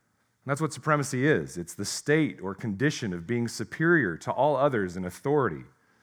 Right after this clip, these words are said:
and power and in status. Think back, if you will, for a moment in your own memory of a time when you've come face to face with that kind of unrivaled supremacy, that enormity in your own life.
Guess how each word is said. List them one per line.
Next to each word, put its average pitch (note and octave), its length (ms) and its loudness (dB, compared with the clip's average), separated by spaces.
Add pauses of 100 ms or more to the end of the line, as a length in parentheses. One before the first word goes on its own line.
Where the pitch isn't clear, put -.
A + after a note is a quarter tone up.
(320)
and D2+ 120 -12
power G#2+ 500 0 (360)
and D#2 100 -14
in D#2+ 80 -10
status. D#2 580 -8 (1080)
Think G3 180 4
back, D#3+ 260 10
if C3+ 120 -2
you C3 100 2
will, A#2+ 160 6
for A#2+ 160 -2
a A2+ 60 2
moment B2 340 2
in C#3 80 -2
your C#3 160 0
own D3+ 220 2
memory D2+ 300 -4 (500)
of F#2+ 100 -6
a G2+ 60 -6
time C#3+ 400 4
when B2+ 120 0
you've B2 140 -4
come B2+ 240 -4
face C#3 380 -2
to A#2+ 100 -4
face A#2+ 420 -2
with G#2+ 120 -6
that A#2 240 2
kind B2+ 420 -4
of F#2+ 140 -8 (100)
unrivaled A#2 680 0
supremacy, F#2+ 920 -8
that G#2 420 -2
enormity F#2+ 640 -4 (480)
in F2 140 -8
your F#2 160 -6
own G2 100 -6
life. A#1+ 320 -14